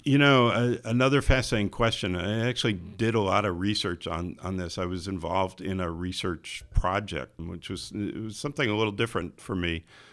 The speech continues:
But I, when, when the pandemic started, three other airline industry people, and we all sort of knew each other, but not well. And it,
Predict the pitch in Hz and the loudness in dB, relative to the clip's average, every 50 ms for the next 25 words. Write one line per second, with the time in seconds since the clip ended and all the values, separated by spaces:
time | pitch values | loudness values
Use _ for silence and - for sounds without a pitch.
0 | _ - 101 95 92 - 95 95 98 92 - - - - _ _ - - 107 95 | _ -2 0 0 0 -2 -4 -4 -4 -4 -6 -8 -16 -20 _ _ 0 4 10 12
1 | - - - - - _ 123 113 110 107 - - 135 131 131 127 135 139 131 104 | 12 12 10 4 -4 _ 0 0 0 0 2 2 2 4 4 4 4 4 4 0
2 | - - - - 127 131 143 139 113 101 98 92 95 - - - - - - - | -2 -4 -2 2 4 4 6 6 6 4 2 0 -2 -8 -12 -14 -18 -12 -4 -2
3 | 139 135 139 135 123 117 117 117 110 104 101 110 117 120 113 101 101 101 98 95 | 2 2 4 6 6 6 6 6 4 4 6 6 6 6 4 4 2 2 2 0
4 | 95 92 92 - - - 98 95 92 87 82 - - - 113 - - 90 87 87 | 0 -2 -2 -4 -4 -4 -4 -4 -4 -4 -2 2 2 2 2 2 0 0 0 0
5 | 90 90 92 98 120 151 185 208 202 - - - 170 139 120 107 101 113 123 127 | 0 -2 -2 0 0 2 2 4 2 2 2 4 2 4 4 4 4 6 6 4
6 | 127 117 - - 117 92 92 92 98 90 85 82 82 101 92 85 - _ 90 90 | 4 2 0 0 -2 0 0 0 0 -2 -2 -2 -2 -2 -2 -2 -4 _ -8 -8
7 | 92 107 117 120 - 98 98 101 101 101 101 98 92 - _ - _ _ - 107 | -6 -4 -4 -4 -4 -2 0 0 2 2 0 0 -2 -6 _ -20 _ _ -6 -4
8 | 107 107 104 - 120 117 | -4 -4 -4 -4 -4 -4